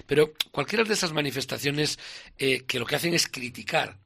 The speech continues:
en este caso, a quien está al frente del, del partido. Santos Cerdán es el secretario de organización,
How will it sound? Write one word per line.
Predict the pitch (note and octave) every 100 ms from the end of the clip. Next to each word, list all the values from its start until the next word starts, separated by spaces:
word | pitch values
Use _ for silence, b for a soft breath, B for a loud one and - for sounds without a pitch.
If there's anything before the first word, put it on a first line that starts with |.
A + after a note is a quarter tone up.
| _ _ -
en | G2
este | - -
caso, | B2+ - G3
a |
quien | - G2+ F#2
está | - - -
al | -
frente | - A#2 G2+ G2+
del, | F#2+ F#2 B B -
del | A2+
partido. | - - G#3+ A#3+
Santos | - A2+ - -
Cerdán | G2+ A2+
es | D#3
el | D3
secretario | - - F#2 E2 D#2+
de |
organización, | - G2+ G2 F#2+ F#2 A#2 A2